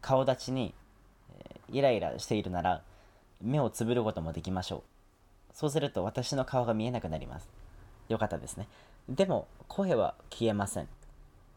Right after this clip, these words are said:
体ごと逃げて声の届かないところに行きでもしない限り、声は聞こえてしまいます。会話でも一緒です。権威をお互いに譲り合います。まずは礼儀正しく話を聞いて、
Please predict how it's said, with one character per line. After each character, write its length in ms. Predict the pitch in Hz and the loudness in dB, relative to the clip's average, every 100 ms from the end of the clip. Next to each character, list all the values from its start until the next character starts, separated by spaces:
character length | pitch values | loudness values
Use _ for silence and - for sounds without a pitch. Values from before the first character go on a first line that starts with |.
| - - | -18 -6
体 420 | - 170 180 180 | 2 6 8 6
ご 120 | 170 | 6
と 120 | 175 | 2
逃 160 | 151 156 | 2 2
げ 100 | 160 | -2
て 180 | - 98 | 0 -4
声 300 | - 165 151 | 0 2 2
の 120 | 110 | 0
届 280 | - 104 113 | 0 0 2
か 80 | 156 | 2
な 100 | 151 | 0
い 40 | |
と 100 | 104 | 0
こ 100 | 101 | -2
ろ 60 | 92 | 0
に 140 | 80 | -4
行 100 | 95 | -2
き 120 | 147 | -2
で 80 | 147 | 0
も 100 | 113 | -2
し 160 | - 101 | -2 0
な 120 | 98 | 0
い 60 | |
限 260 | 92 85 101 | -2 -2 -2
り、 140 | 101 - - - _ - | -2 -4 -16 -20 _ -10
声 400 | - 160 135 110 | 0 4 4 4
は 340 | 117 147 98 - - _ _ - 104 | 2 2 2 -4 -20 _ _ -14 -10
聞 140 | - | -6
こ 120 | - 110 | 0 0
え 60 | |
て 80 | 98 | 0
し 120 | - | -4
ま 120 | 92 | -2
い 40 | 85 | -2
ま 140 | 78 | -6
す。 100 | - - - - - - - - - - - | -10 -16 -20 -20 -20 -20 -20 -20 -20 -20 -6
会 180 | 196 202 | 0 4
話 120 | 208 | 6
で 100 | 151 | 4
も 140 | 92 - | -2 -2
一 120 | 107 | -2
緒 140 | 104 | -2
で 80 | 85 | -4
す。 120 | - - - - - - - - | -8 -14 -20 -20 -20 -20 -20 -8
権 360 | - 196 180 123 | -2 0 2 2
威 80 | 135 | 2
を 160 | 110 - - - _ | 2 -2 -20 -20 _
お 80 | 127 | 2
互 280 | 160 165 156 | 4 6 4
い 20 | |
に 160 | 127 101 | 2 0
譲 260 | 110 139 | 0 2
り 140 | 151 151 | 2 2
合 80 | |
い 60 | 131 | 2
ま 120 | 113 | -2
す。 120 | - - _ - _ _ _ _ | -8 -14 _ -20 _ _ _ _
ま 160 | 151 180 | 0 2
ず 120 | 147 | 4
は 140 | 117 | 4
礼 200 | 104 117 | 4 2
儀 120 | 113 113 | 0 -2
正 280 | 113 110 | 0 0
し 60 | - | -2
く 100 | 120 | -6
話 420 | - 110 104 - | -2 -2 -2 -2
を 80 | 92 | -2
聞 280 | - - 98 | -2 -4 -4
い 40 | |
て、 280 | - 175 | 0 -2